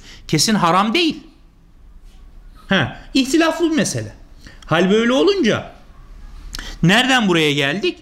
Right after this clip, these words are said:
İşte haya da böyle bir şey. Bir toplumun haya gördüğünü diğeri görmeyebilir. Yani mesela Endonezyalıların arka tarafına tutsanız ayıp olmaz ama başlarına tutsanız çok ayıp.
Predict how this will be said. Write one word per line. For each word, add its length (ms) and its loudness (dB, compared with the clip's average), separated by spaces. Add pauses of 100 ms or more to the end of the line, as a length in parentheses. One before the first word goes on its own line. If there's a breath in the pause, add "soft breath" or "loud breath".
(280 soft breath)
İşte 140 -10
haya 340 2
da 80 0
böyle 280 2
bir 60 -6
şey. 220 -14 (540 soft breath)
Bir 140 0
toplumun 460 0
haya 360 2
gördüğünü 520 -2
diğeri 260 0
görmeyebilir. 840 -2 (680 loud breath)
Yani 280 2
mesela 380 0
Endonezyalıların 1120 0 (680 soft breath)
arka 300 0
tarafına 420 -2
tutsanız 460 -4
ayıp 240 0
olmaz 300 -2
ama 180 0
başlarına 440 0
tutsanız 420 -4
çok 220 -2
ayıp. 260 -2